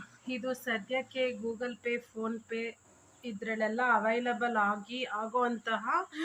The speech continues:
ವಿತ್‌ಡ್ರಾ ಮಾಡ್ಕೊಳ್ಳುವಂತಹ ಫೆಸಿಲಿಟಿ ಬರಲಿದ್ದು, ಇದು ಈಗಾಗಲೇ ಯು ಪಿ ಐ, ಆಮ್, ಸಂ-, ಯು ಪಿ ಐ ಸಂಸ್ಥೆ,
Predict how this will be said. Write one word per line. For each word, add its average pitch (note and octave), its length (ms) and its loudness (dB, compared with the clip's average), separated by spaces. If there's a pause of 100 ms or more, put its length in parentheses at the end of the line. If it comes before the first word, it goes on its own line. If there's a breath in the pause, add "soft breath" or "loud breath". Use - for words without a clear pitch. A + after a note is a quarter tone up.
(200 loud breath)
ವಿತ್‌ಡ್ರಾ B3+ 640 4
ಮಾಡ್ಕೊಳ್ಳುವಂತಹ A#3 1160 2 (120)
ಫೆಸಿಲಿಟಿ B3+ 640 2
ಬರಲಿದ್ದು, A3 1000 0
ಇದು A3+ 440 0
ಈಗಾಗಲೇ A#3 760 0
ಯು B3+ 300 -8
ಪಿ C#4 140 -4
ಐ, C#4 320 2 (580 loud breath)
ಆಮ್, G#3+ 720 4
ಸಂ-, A#3 520 -2
ಯು C#4+ 260 -10
ಪಿ C#4 120 -2
ಐ B3 540 2 (200)
ಸಂಸ್ಥೆ, A#3 640 -2